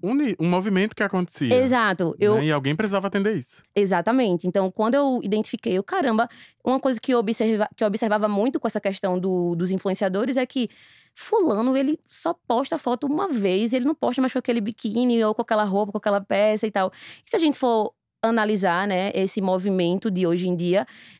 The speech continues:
Speaker 2: é, do digital, né, que todo mundo, e é, mesmo que a
Speaker 1: Sim.
Speaker 2: pessoa, ela não tenha uma, uma marca, mas ela tá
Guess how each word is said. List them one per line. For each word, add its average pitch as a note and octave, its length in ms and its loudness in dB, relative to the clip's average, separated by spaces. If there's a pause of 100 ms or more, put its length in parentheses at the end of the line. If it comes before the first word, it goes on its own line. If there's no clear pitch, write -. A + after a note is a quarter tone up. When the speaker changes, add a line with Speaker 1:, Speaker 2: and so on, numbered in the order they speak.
Speaker 2:
é, F3 340 0
do F3+ 600 0
digital, F3+ 560 -2 (180)
né, E3 180 0
que - 60 -8
todo F#3+ 220 0
mundo, F3 420 0 (400)
e G3 120 0
é, F#3 120 2
mesmo D4 280 2
que A#4 80 2
a - 20 4
Speaker 1:
Sim. - 60 -4
Speaker 2:
pessoa, A3 500 2
ela G3 220 2
não G#3+ 120 2
tenha G#3+ 320 0
uma, B3+ 300 2
uma G#3+ 180 0
marca, F#3+ 380 0
mas F#4+ 140 2
ela G#4+ 160 2
tá A4 100 0